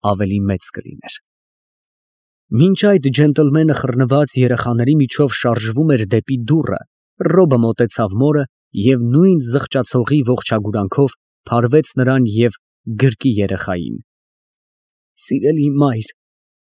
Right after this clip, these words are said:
այժմ շատ կաշխատեմ ուղղել ինձ, ազնիվ խոսք կաշխատեմ»,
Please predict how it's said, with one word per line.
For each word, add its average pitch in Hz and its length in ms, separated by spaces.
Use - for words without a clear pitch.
այժմ 147 380
շատ 139 340
կաշխատեմ 120 640
ուղղել 139 460
ինձ, 107 280
ազնիվ 160 480
խոսք - 460
կաշխատեմ», 160 640